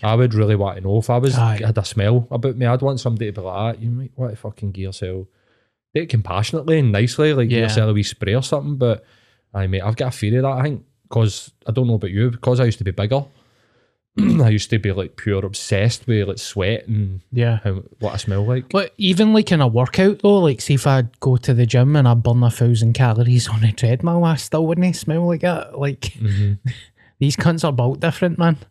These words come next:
Speaker 1: Aye, mate.
Speaker 2: I think I smell, I don't, I don't know.
Speaker 1: I'll tell you a story, right, about when I worked in Virgin Mobile. We used to do a thing called Crave Reward,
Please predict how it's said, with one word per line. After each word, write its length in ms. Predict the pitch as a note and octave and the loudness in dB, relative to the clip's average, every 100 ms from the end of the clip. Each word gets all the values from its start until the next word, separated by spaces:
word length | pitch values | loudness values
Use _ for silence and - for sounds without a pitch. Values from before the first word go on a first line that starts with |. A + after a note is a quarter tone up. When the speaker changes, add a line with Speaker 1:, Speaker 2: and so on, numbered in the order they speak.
| - G#2+ | -10 -4
Speaker 1:
Aye, 200 | G2+ G2 | -2 0
mate. 140 | G2+ | 2
Speaker 2:
I 60 | C3 | 2
think 160 | D#3 | 2
I 80 | E3+ | 0
smell, 400 | - B2+ A#2 A2+ | 0 -2 -2 -6
I 80 | C3 | -6
don't, 300 | A#2+ A#2+ B2 - - | -4 -6 -8 -12 -12
I 40 | |
don't 180 | A#2+ A2+ | -8 -4
know. 180 | G#2+ A2 - | -4 -4 -4
Speaker 1:
I'll 80 | G#2 | -2
tell 200 | A#2+ B2+ | 2 2
you 100 | C#3+ | 2
a 60 | |
story, 340 | B2 G#2+ G#2+ A#2+ | 0 0 2 2
right, 300 | A#2 B2 - | 2 0 -2
about 300 | A2+ G#2 G#2 _ _ - | -6 -4 -6 _ _ -4
when 140 | G#2+ | 0
I 80 | A#2 | 2
worked 280 | B2+ - B2+ | 0 0 0
in 340 | A2 G#2 G2 _ - | 2 0 -2 _ -6
Virgin 280 | - G#2+ G#2 | -4 0 0
Mobile. 500 | G#2 G#2+ B2+ C3+ C3+ _ _ _ - | 0 2 2 0 -2 _ _ _ -4
We 60 | |
used 120 | G#2+ - | -2 0
to 80 | |
do 120 | A#2+ B2+ | 2 0
a 80 | |
thing 320 | A#2 A2 A2 G2+ | 2 2 2 0
called 400 | G#2+ G2+ - - | -2 -4 -8 -10
Crave 340 | - G#2 A2 | -2 -2 0
Reward, 420 | C3+ C3+ C3+ C3+ | 0 0 -2 -4